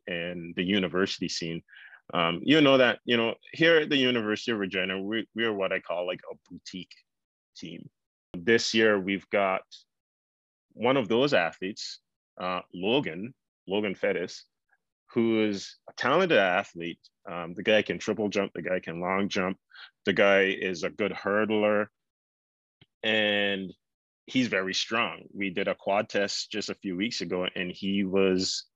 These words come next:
um, did he win the quad test? I believe so. I, I've gotta check the results, but he was right up there and very talented.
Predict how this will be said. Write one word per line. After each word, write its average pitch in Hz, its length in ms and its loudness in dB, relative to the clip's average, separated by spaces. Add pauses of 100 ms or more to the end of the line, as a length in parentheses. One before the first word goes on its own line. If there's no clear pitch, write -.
(720)
um, 90 680 -2 (180)
did 139 120 4
he 165 100 4
win 165 220 4
the 165 60 4
quad 170 300 0
test? - 480 -2 (640)
I 131 100 -10
believe 175 440 4
so. - 500 -2
I, 113 160 2
I've 107 140 4
gotta 104 160 4
check - 240 -2
the 92 60 0
results, 87 380 -4
but 247 120 4
he 165 80 6
was 147 160 6
right 139 180 4
up 135 200 4
there - 140 -8 (580)
and 110 600 0 (400)
very 135 320 2
talented. 104 600 -2